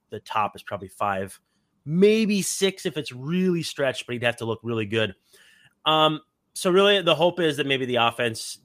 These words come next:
jumps out to an early five, five oh lead, something like that.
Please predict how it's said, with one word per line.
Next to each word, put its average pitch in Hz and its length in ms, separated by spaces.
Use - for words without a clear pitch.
jumps 120 340
out 107 200
to 110 100
an 104 80
early 104 200
five, 104 420
five 117 260
oh 110 120
lead, 107 280
something 117 220
like 107 200
that. 104 340